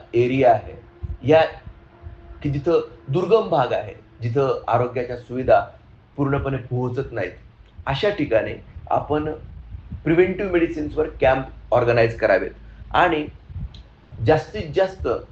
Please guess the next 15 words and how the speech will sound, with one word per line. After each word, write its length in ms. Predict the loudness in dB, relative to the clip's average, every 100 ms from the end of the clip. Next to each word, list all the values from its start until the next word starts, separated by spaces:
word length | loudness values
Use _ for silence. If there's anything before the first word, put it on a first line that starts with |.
| -16 -16 -20 -20 -12 -8 -8 -8 -16 -6 4
त्या 160 | 4
परिसरात 580 | 6 4 2 2 -2 0
राहणाऱ्या 340 | -2 -2 -2 -2
लोकांमध्ये 640 | -2 -2 -4 -4 -6 -8 -12 -20 -20 -18 -6
जे, 320 | -2 0 -2 -6 -12 -4
अ, 140 | 2 4 2 0 -2 -2 -2 2
अनडायग्नोज्ड 800 | 2 4 4 4 2 -2 -2 -6 -6
ब्लड 240 | -2 -2 -2
प्रेशर 360 | -6 -4 -6 -6 -12 -10
असेल, 300 | -8 -6 -4 -2
हायपरटेन्शनचे 1160 | 0 0 -2 -4 -4 -6 -6 -12 -18 -14 -6
प्रॉब्लेम्स 400 | -2 0 0 -4
असतील 240 | -6 -8 -6
किंवा 200 | -2 2
अनडायग्नोज्ड 600 | 2 4 4 4 0 -4